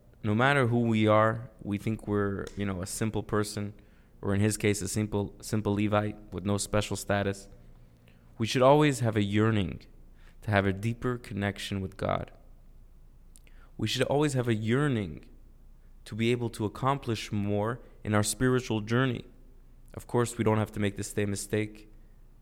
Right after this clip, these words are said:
and we should always remain respectful and humble and self-aware, not to trip or fall,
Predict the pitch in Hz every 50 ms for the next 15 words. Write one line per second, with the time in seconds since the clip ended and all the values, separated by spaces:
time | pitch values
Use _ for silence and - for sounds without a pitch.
0 | - - - - - - 104 101 98 - - 113 101 98 101 107 107 107 104 104
1 | 101 - - 101 107 98 104 104 104 107 107 107 104 101 98 104 - - - -
2 | 113 - - - - - 104 107 110 113 117 - - - - - - - 92 101
3 | 101 104 104 110 113 107 104 104 104 107 107 - - - - - - - - -
4 | 95 - - - 104 107 107 - - 104 101 101 104 104 107 104 117 - - -
5 | - - - - - - - - - - - - - - 107 104 104 - - 104
6 | - - - 110 107 104 - 95 95 - - 101 101 101 101 98 95 - -